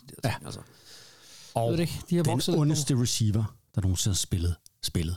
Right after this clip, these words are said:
Speaker 2: Steve Smith. Ah, det var fandme en sej spiller.
Speaker 1: Ja, ham og Heinz Ward, de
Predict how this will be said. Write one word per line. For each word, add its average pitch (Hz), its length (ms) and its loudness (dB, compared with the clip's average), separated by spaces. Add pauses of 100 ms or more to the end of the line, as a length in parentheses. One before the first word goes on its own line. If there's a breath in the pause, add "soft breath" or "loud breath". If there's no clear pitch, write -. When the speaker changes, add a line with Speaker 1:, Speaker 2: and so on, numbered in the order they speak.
Speaker 2:
Steve - 380 -2
Smith. 87 320 0 (1000)
Ah, 80 160 -2 (480)
det 90 100 0
var 78 80 0
fandme 71 340 -2
en 71 60 -4
sej - 220 -4
spiller. 78 260 -8 (460)
Speaker 1:
Ja, 156 140 -2
ham 147 160 0
og 143 140 2
Heinz 123 220 -2
Ward, 117 220 -2 (100)
de 139 240 -2